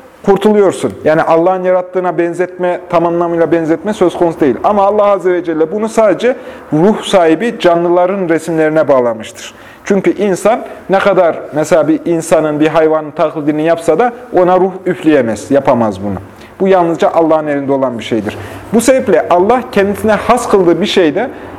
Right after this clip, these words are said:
mahlukundan birisinin benzemesini kendisine ortak koşmak olarak niteliyor.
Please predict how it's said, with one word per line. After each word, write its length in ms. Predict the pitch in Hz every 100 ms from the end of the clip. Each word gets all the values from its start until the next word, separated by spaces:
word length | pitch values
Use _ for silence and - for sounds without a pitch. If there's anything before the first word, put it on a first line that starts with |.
| -
mahlukundan 680 | 165 196 220 220 226 226 220
birisinin 420 | 202 190 180 175
benzemesini 720 | 214 208 202 190 170 233 277 - -
kendisine 340 | - 208 202 247
ortak 480 | 185 190 208 233
koşmak 360 | 208 196 220 214
olarak 340 | 190 151 131
niteliyor. 540 | 135 139 113 104 92